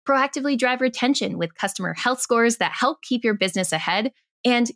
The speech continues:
give your entire go-to-market team the data they need to operate as one unified, powerful front.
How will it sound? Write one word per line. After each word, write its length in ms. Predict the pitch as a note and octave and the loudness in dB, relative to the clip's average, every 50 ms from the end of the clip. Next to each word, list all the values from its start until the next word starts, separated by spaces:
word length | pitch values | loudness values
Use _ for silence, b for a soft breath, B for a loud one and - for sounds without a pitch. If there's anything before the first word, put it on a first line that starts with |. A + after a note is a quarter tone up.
| G3+ - | -4 -2
give 160 | C4 D4 E4 | 0 0 2
your 160 | A#4+ C5 B4+ | 4 4 4
entire 380 | A4+ G#4 - - A#3 B3 C4+ C4+ | 4 4 2 0 2 2 4 4
go-to-market 600 | B3+ A3+ - E3+ F3 G3+ A3 A3+ B3 - C#4 - | 4 2 2 2 4 4 4 2 2 2 -2 0
team 240 | - C#4+ C#4+ C#4+ C4+ | 2 4 4 4 4
the 100 | - G#3+ | 4 2
data 320 | F#3 G3 G#3 G#3+ A3+ G#3 F3 | 2 4 4 4 2 2 2
they 220 | - F3 E3 F3+ | 0 0 0 2
need 240 | F#3+ G3+ G#3 A#3+ B3 | 2 4 4 4 2
to 160 | - - F#3 - | 2 -2 -2 0
operate 440 | F3 F3+ F#3 - G#3+ A3 A#3 A#3+ - | 0 -2 0 2 2 2 2 2 0
as 220 | G3+ F#3 F3+ - | 0 -2 -2 -2
one 320 | F#3 E3+ F#3 F#3 G3+ A3 A#3+ | -6 -2 0 2 2 4 4
unified, 600 | A#3+ G#3+ G#3+ G#3+ A3 G#3+ - G3+ G#3 G#3+ G3 - - | 4 4 2 2 0 0 0 0 0 0 -4 -6 -6
powerful 480 | - - E3 E3 F3 E3+ - F#3 F3+ | -2 0 0 0 0 -2 -4 -8 -10
front. 280 | - - E3 A#2+ F#2+ | -6 -4 -4 -4 -4